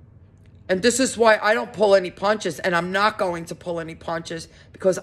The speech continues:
I'm not out here to build up my page. I'm not out here for anybody to call me a pastor or call me anything else. And, and that is the truth. That is the truth.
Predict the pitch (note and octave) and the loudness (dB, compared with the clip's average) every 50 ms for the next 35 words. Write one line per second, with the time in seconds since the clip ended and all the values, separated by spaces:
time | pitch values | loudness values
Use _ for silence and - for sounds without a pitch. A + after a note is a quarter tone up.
0 | - F3 G3 G#3+ A#3 B3+ C4+ A#3+ G#3+ G#3 G3+ G3+ G#3+ G#3+ G#3 G3+ G3+ F#3 F3 E3 | 0 2 2 4 6 6 4 4 4 4 4 2 2 2 0 -2 -2 -2 -2 -4
1 | C#3+ G3+ F#3+ F#3+ F#3 F#3+ F#3 - D#3+ E3 E3 - - F#3 F3+ F3+ E3+ D#3+ E3 F3+ | -2 -2 0 0 0 -2 -4 -2 -6 -6 -6 -6 -6 -4 -2 -2 -2 -2 -6 -8
2 | - - - - - - - - - G#3+ A#3+ B3 A3 G#3+ G#3 G#3+ A3+ A3 A3 G#3+ | -12 -14 -18 -20 -20 -16 -6 -2 0 4 4 4 4 6 4 4 2 0 -2 -4
3 | G3 - - F#3+ F#3+ G3 G3 F3+ G3 F#3+ F#3+ F3+ D#3+ E3 - - G3+ G3 F#3 F#3+ | -4 -4 -4 -4 -2 -2 -2 -2 -2 0 0 -2 -4 -4 -4 -2 0 0 0 0
4 | G3+ G3 F#3 E3+ - - - F3+ F#3 F#3 F#3+ - - A3 G#3 G3+ G#3 - - - | -2 -6 -6 -6 -8 -8 -8 -6 -4 -4 -6 -4 0 0 0 0 0 -8 -20 -20
5 | _ - - E3+ F3 - - - A3 A#3 A#3 A3+ A#3+ B3 A#3 A3 A3+ A#3 A#3+ A3 | _ 2 4 4 4 4 2 2 4 4 4 4 2 2 2 2 2 0 -2 -2
6 | - B3+ B3 A#3+ B3+ C4 B3 G#3 D#3 - - - - - - _ _ _ _ _ | -2 -2 0 2 4 4 4 2 0 -6 -10 -12 -16 -16 -18 _ _ _ _ _
7 | _ _ _ _ _ _ _ _ - - - - G3+ - - G#3+ A3 G#3+ G#3 G#3 | _ _ _ _ _ _ _ _ -20 -18 -12 -10 -8 -2 2 2 2 2 2 0
8 | G#3+ G3 A3 G#3+ A#3 A#3+ B3 A3 - - A3 A3 - C4+ B3 A#3+ A3 D#3 E3+ - | 2 4 4 4 4 2 -2 -4 0 -2 -2 0 4 6 6 6 6 4 -2 -10
9 | - - - E3+ F#3+ G3+ G3+ G3+ G#3+ A#3 A#3 A3+ - - A3+ G#3 - - A3+ A3+ | -14 -12 -4 0 2 2 2 4 2 2 2 0 -4 -6 -6 -6 -4 -2 0 0
10 | G3 F3 - | 0 0 -2